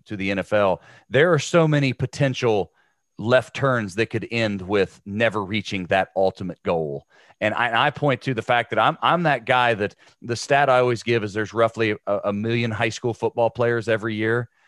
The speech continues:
s-, give or take. And of that million high school football players,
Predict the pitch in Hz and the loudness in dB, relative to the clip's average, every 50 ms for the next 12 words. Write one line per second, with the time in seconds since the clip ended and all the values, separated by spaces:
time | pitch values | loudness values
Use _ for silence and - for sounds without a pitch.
0 | _ _ _ _ - - - - - 107 123 123 104 117 - - 117 113 117 120 | _ _ _ _ -20 -18 -18 -14 -8 -4 -4 -2 -2 -2 -2 0 0 2 0 -2
1 | - _ _ _ _ _ _ - 117 117 - - 120 127 139 123 107 131 123 120 | -4 _ _ _ _ _ _ -6 -6 -4 0 2 4 4 4 4 4 2 4 4
2 | 117 113 - - 113 110 120 123 120 120 113 107 101 104 113 110 - - 117 101 | 4 0 -2 -4 -4 -2 0 0 0 0 -2 -2 -2 -2 -2 -4 -4 -4 -6 -6
3 | - - 104 80 95 98 92 - - 104 95 92 92 90 87 - - | -4 -4 -4 0 0 0 0 0 0 0 0 2 0 -2 -4 -8 -12